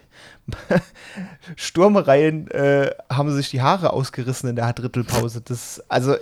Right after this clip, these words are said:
das kannst du, das kannst du dir nicht ausdenken, was der da für Dinger rausgefischt hat. Also, und vor allem, die sind ja wirklich, äh, nur angerannt, die Düsseldorfer. Also, da kannst du ja sagen, was du willst. Das erste Drittel war komplett Düsseldorf. Und Jake.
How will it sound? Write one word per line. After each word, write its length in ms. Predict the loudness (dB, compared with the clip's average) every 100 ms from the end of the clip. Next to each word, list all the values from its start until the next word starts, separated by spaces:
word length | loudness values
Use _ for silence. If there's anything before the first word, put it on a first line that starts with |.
| -6 -16 -10
das 160 | -10
kannst 240 | -8 -10 -12
du, 60 |
das 160 | -14 -10
kannst 160 | -8 -8
du 60 |
dir 80 | -8
nicht 160 | -4 -4
ausdenken, 440 | -4 -6 -6 -6
was 140 | -4
der 140 | 0 0
da 80 | 0
für 160 | -2
Dinger 240 | -4 -2 -2
rausgefischt 600 | -2 -6 -12 -12 -10 -8
hat. 160 | -10 _ _ _ _ _ _ 0
Also, 420 | 2 2 0 -4 _ _ _ _ _ _ _ -2
und 160 | -2 2
vor 160 | 2
allem, 100 | 2
die 140 | 2 -2
sind 260 | 0 0
ja 180 | 0 2
wirklich, 480 | -2 -4 -6 -6 _ _ _ _ _ _ _ _ -20 -14
äh, 140 | -14 _ -4
nur 480 | 0 2 4 4
angerannt, 520 | 2 -4 -4 -4 -6 -8
die 40 |
Düsseldorfer. 540 | -8 -8 -8 -8 -4
Also, 100 | -2
da 80 | 0
kannst 220 | -2 0
du 20 | 2
ja 60 |
sagen, 240 | 2 2 0
was 100 | -2
du 80 |
willst. 220 | -2 -2 -4
Das 80 |
erste 300 | -2 -2 -2
Drittel 320 | -8 -4 -2 -2
war 120 | -4
komplett 380 | -6 -4 -4 -4
Düsseldorf. 480 | -4 -4 -4 -10 _ _ _ _ -2
Und 320 | 0 0 0
Jake. 340 | -4 -4 -6